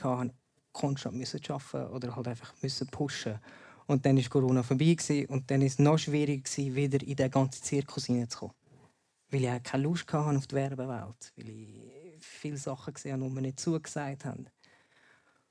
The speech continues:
Und dort die Neudefinition für mich selber, das hat erst im letzten, äh, Jahr effektiv wieder angefangen. Ich habe gewusst, ich will Kunst machen, aber ich habe nicht gewusst, wo ich hin will. Und jetzt bin ich endlich an einem Punkt, wo ich weiss, was ich will machen.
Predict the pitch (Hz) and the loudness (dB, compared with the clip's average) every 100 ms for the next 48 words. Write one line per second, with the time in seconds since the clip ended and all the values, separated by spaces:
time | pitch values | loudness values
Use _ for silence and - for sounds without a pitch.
0 | _ 151 139 120 - - 170 151 _ _ | _ -2 -2 -2 -14 -18 -18 -20 _ _
1 | _ _ 151 165 156 139 135 147 147 143 | _ _ -2 0 2 4 4 4 2 2
2 | 143 135 135 131 127 123 131 127 - - | 0 2 0 2 0 0 -2 -2 -6 -2
3 | 131 139 147 139 135 131 135 120 139 139 | 2 4 2 0 -2 -4 -6 -4 -6 -4
4 | 143 139 135 139 - _ 135 123 123 120 | -4 -4 -4 -8 -14 _ -12 -10 -8 -10
5 | 131 - - 123 120 123 131 135 135 139 | -14 -18 -10 -2 2 2 2 0 -2 -6
6 | - 139 135 143 139 147 135 131 - 131 | -6 -8 -6 -8 -8 -8 -8 -10 -10 -8
7 | 123 117 135 190 220 - 202 196 - 170 | -8 -10 0 2 2 -2 -2 -4 -4 -8
8 | - 143 135 - 131 131 127 120 127 - | -8 -12 -10 -14 -10 -6 -6 -6 -10 -8
9 | 120 110 139 170 170 160 160 147 123 127 | -10 0 4 6 6 4 2 0 -2 -4
10 | 127 - 127 120 135 127 117 120 - 123 | -6 -4 -4 -4 -8 -10 -10 -12 -8 -10
11 | - 107 113 104 110 98 95 - 120 120 | -8 -10 -10 -8 -10 -8 -12 -10 -10 -10
12 | 113 98 110 | -12 -16 -18